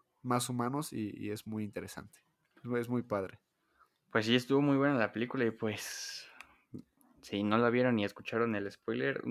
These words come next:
Speaker 2: pues no hubo tanto spoiler, creo.
Speaker 1: Sí, hasta eso no hubo tanto spoiler, pero
Speaker 2: Entonces, pues ahí la pueden checar.
Speaker 1: Sí, véanla. Eh,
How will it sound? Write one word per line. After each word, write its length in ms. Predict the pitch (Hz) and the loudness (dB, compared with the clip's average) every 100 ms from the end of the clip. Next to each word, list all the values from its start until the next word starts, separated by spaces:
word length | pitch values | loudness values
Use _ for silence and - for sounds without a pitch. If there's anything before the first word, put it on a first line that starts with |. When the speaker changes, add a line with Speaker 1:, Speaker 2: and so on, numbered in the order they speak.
| 120 | 0
Speaker 2:
pues 120 | 127 | 2
no 80 | 156 | 2
hubo 120 | 202 | 0
tanto 240 | 202 185 156 | 2 4 4
spoiler, 440 | 143 160 123 101 - - _ _ - - _ _ | 4 4 4 2 -6 -20 _ _ -20 -20 _ _
creo. 240 | 107 98 | 0 2
Speaker 1:
Sí, 120 | 160 | 6
hasta 180 | 147 151 | 8 8
eso 160 | 143 156 | 6 6
no 140 | 147 | 6
hubo 120 | 139 | 6
tanto 240 | 135 123 123 | 4 0 -2
spoiler, 380 | - 113 104 | 0 0 0
pero 220 | 98 95 95 | -2 -4 -2
Speaker 2:
Entonces, 680 | 90 - - - - _ _ _ _ _ _ _ | -4 -8 -12 -12 -20 _ _ _ _ _ _ _
pues 100 | 101 | -8
ahí 60 | 95 | -6
la 100 | 92 | -6
pueden 280 | - 98 107 | -4 -4 -4
checar. 460 | - - - - _ _ _ _ _ _ _ - | -4 -4 -4 -8 _ _ _ _ _ _ _ -10
Speaker 1:
Sí, 300 | - 113 110 - | -6 -6 -6 -4
véanla. 560 | 120 117 120 120 123 - _ - | 0 2 2 0 -2 -10 _ -6
Eh, 380 | 117 107 104 | 0 2 0